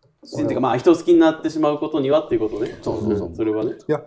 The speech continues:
Speaker 3: それは全然いいと思うけど、
Speaker 2: うん。
Speaker 3: その人を独占したいっていうとこまではちょっと難しいよね、やっ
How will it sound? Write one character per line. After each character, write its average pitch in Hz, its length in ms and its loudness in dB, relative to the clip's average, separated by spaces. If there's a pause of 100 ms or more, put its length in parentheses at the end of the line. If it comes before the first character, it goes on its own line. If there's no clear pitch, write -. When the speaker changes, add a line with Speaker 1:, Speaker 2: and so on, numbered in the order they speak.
(100)
Speaker 3:
そ 254 140 -2
れ 262 60 0
は 240 60 0
全 220 180 0
然 202 180 -4
い 180 120 -4
い 196 40 -10
と - 100 -4
思 104 180 -4
う 101 60 -12
け - 80 -2
ど、 117 160 0
Speaker 2:
う 92 40 0
ん。 - 40 -2
Speaker 3:
そ 240 140 -2
の 247 120 0
人 202 180 0
を - 40 0
独 - 280 -2
占 226 260 -4
し 135 140 -8
た 139 140 -2
い 113 60 2
っ - 20 0
て - 240 -8
い 120 140 -2
う 120 40 -2
と 139 120 0
こ 131 120 -6
ま 123 160 -4
で 147 80 -2
は 147 200 2
ち - 80 -4
ょ 127 40 0
っ - 60 -6
と 95 80 -8
難 113 380 -6
し - 200 -12
い 76 40 -14
よ 76 80 -16
ね、 90 100 -12
や 92 80 -10
っ - 20 -10